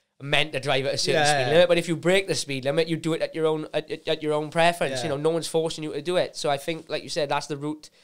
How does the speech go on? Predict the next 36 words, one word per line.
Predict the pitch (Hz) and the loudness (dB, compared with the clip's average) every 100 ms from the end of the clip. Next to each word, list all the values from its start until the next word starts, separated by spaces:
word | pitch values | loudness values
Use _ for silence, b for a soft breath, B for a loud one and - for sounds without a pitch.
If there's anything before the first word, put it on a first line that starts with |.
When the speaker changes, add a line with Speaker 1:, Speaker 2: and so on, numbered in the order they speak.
| b b _ | b b _
Speaker 1:
we | 139 | -8
need | 147 | -6
to | 135 | -4
go | 131 147 | 0 2
down. | 139 143 | 4 2
And | 156 | 2
they | 165 | -2
do | 220 220 | -2 -2
seem | - 185 | 0 0
to | 175 | 0
be | 170 | 0
loosening | 170 165 180 165 156 147 | 0 -4 -4 -4 -6 -10
the | - | -6
restrictions | 143 131 151 139 143 135 | -4 -4 -4 -4 -6 -4
Speaker 2:
Yeah, | |
Speaker 1:
a | |
Speaker 2:
I | 143 | -2
Speaker 1:
little | 135 | -2
Speaker 2:
think | 127 | -2
Speaker 1:
bit | 131 | -2
Speaker 2:
so, | |
Speaker 1:
now. | 127 131 | -2 -2
Speaker 2:
yeah. | 135 135 135 - - | -2 -4 -6 -8 -2
Speaker 1:
Um, | 139 139 139 - | 0 0 -4 -4
but | 139 127 - - _ _ | -4 -4 -8 -20 _ _
I | |
support, | 127 135 147 139 | -8 -6 -4 0
well, | 139 | 0
I | 120 | 0
say | 143 127 | 0 -2
that | 110 | -2
in | 113 120 | -4 -2
Wales, | 120 127 | -4 -4
we've | 123 | -8
just | 123 123 | -10 -8
been | 127 120 | -8 -10